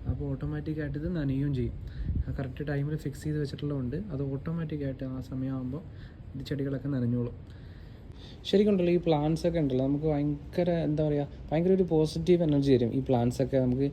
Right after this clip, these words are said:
പ്രത്യേകിച്ച് നമ്മുടെ വർക്ക് പ്ലേസിലൊക്കെ ഇങ്ങനത്തെ പ്ലാന്റ്സും കാര്യങ്ങളൊക്കെ ഉണ്ടെങ്കിൽ ഇത് കാണുന്ന സമയത്തൊക്കെ നമുക്ക് ഒരു പോസിറ്റീവ് എനർജി ഓട്ടോമാറ്റിക്കായിട്ട് നമുക്ക് ഉള്ളിൽ വരും. അത് ശരിക്കും നമ്മുടെ വീട്ടിലൊക്കെ വെക്കുവാണെങ്കിൽ തന്നെ നമുക്ക് ഒത്തിരി നമ്മുടെ വീട്ടിൽ ഫുൾ, ഫുൾ ടൈം നല്ല പോസിറ്റീവ് എനർജി ഉണ്ടാകും. നമുക്ക് മൂഡി ആയിരിക്കുന്ന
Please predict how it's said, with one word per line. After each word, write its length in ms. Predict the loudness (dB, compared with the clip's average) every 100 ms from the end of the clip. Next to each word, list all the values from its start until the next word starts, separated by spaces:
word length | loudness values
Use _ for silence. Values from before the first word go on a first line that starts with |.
| -4 -14 -14 -2
പ്രത്യേകിച്ച് 460 | -2 6 10 10 10
നമ്മുടെ 260 | 4 4 4
വർക്ക് 160 | 2 2
പ്ലേസിലൊക്കെ 420 | 2 4 2 2
ഇങ്ങനത്തെ 280 | 2 2 0
പ്ലാന്റ്സും 300 | 0 2 2
കാര്യങ്ങളൊക്കെ 360 | 2 2 0 2
ഉണ്ടെങ്കിൽ 280 | 0 2 0 2
ഇത് 100 | 2 4 2
കാണുന്ന 300 | 4 4 4
സമയത്തൊക്കെ 360 | 4 2 2 0
നമുക്ക് 320 | 0 -2 0 2
ഒരു 80 | 2
പോസിറ്റീവ് 480 | 2 2 2 4 4
എനർജി 340 | 4 4 2 0 -6 0
ഓട്ടോമാറ്റിക്കായിട്ട് 760 | 2 6 6 4 4 4 4 4
നമുക്ക് 320 | 2 2 0 -4 -6 -4
ഉള്ളിൽ 220 | 4 6 6
വരും. 180 | 4 2 -10 -4 -2
അത് 120 | 2 4 4 0
ശരിക്കും 380 | 2 0 2
നമ്മുടെ 220 | 0 2 2
വീട്ടിലൊക്കെ 360 | 0 0 0 2
വെക്കുവാണെങ്കിൽ 560 | 2 2 2 2 0 2
തന്നെ 200 | 2 2 0 -6 -16 -16
നമുക്ക് 180 | -6 0
ഒത്തിരി 400 | -2 -2 2 4
നമ്മുടെ 200 | 4 4
വീട്ടിൽ 260 | 4 4 2 2
ഫുൾ, 360 | 6 6 6 4 4
ഫുൾ 140 | 4 6
ടൈം 120 | 4
നല്ല 160 | 4
പോസിറ്റീവ് 380 | 2 2 2 2
എനർജി 180 | 4 4 4
ഉണ്ടാകും. 200 | 4 4
നമുക്ക് 240 | 2 4 2 2 -14 -16 -10 -4 2
മൂഡി 240 | 4 8 6
ആയിരിക്കുന്ന 280 | 6 2